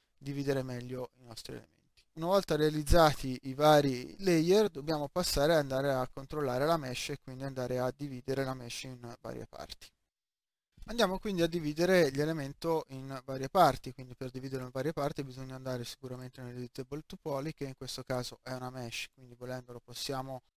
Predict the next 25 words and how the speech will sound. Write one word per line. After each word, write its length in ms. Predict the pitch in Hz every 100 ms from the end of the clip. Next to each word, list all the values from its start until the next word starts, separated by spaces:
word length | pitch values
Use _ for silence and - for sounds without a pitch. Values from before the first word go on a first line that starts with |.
| _ _ _ _ _ _
anche 260 | - 196 185
lasciare 460 | 151 143 - 160 180
mesh 320 | 151 139 -
oppure, 640 | 151 - - 139 135 131 -
eh, 300 | 139 131 123
modificare 640 | 123 131 131 - 131 120 120
in 80 | 123
editable 500 | 123 - 123 117 113
to 100 | 123 _
poly. 240 | 71 117 _ _ _ _
Proviamo 300 | - 208 143
a 20 |
lasciarlo 560 | 127 123 - 123 123 120 -
in 140 | 127
mesh. 280 | 120 113 - _
Vediamo 360 | 165 214 240
che 160 | 170 151
cosa 180 | 165 151
succede 480 | - - - 143 139
se 160 | -
io 220 | 135 143
lo 100 | 135
converto 480 | 123 127 127 127 -
in 220 | 123 120 120
poly. 320 | 107 85 104